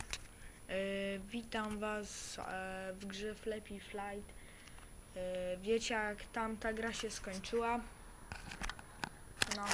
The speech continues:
nie pytajcie się, co się popsuło. Ale dobra, jedziemy teraz w to, czekajcie. A, daj, daj, daj, to, to tak samo.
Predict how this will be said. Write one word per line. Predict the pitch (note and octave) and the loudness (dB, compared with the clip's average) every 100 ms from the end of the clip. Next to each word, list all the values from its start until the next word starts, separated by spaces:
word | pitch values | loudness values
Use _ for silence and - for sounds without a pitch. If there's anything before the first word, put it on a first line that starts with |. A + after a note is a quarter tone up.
| G#3 - A3 | 8 6 4
nie | G#3 G#3 | 2 4
pytajcie | G#3+ A3+ A3 G#3+ G#3+ | 4 4 4 2 -4
się, | - G#3 G3+ - - - - - | -2 -4 -4 -10 -10 -8 -6 -2
co | G#3 | -2
się | - F#3 | 0 -4
popsuło. | - F3+ - A#3+ A#3 A3+ A3 G#3 - - - - - - - - - - - - | -4 -6 -2 4 4 4 0 -8 -10 -10 -10 -10 -12 -12 -12 -14 -12 -8 -8 -4
Ale | A3 A3 A3+ | 0 4 4
dobra, | G#3+ F3 - - - - - - | 4 0 -6 -8 -8 -10 -10 -6
jedziemy | G3 G3 G#3+ G#3+ | -4 0 0 -2
teraz | G#3 G#3 G#3 | -4 -4 -4
w | - | -4
to, | F#3+ F3+ - | -4 -4 -6
czekajcie. | - - F3+ F3+ G3 A3 - - - - - - - - - - - - - - - - - - - - - - - - - - - - - - - - - - - - - - G#3 | -8 -6 -6 -4 -6 -6 -8 -14 -14 -16 -12 -8 -8 -8 -12 -14 -14 -12 -10 -10 -10 -12 -12 -10 -10 -12 -14 -14 -14 -12 -10 -8 -8 -8 -10 -12 -12 -10 -10 -10 -12 -12 -12 -10 0
A, | B3+ C#4+ | 4 6
daj, | C#4 | 8
daj, | A#3+ C#4+ C#4+ | 8 6 8
daj, | D#4 C4+ | 6 6
to, | - D4 | 2 4
to | D#4 | 6
tak | C#4+ C4+ | 6 2
samo. | - A3+ G#3+ | 4 2 2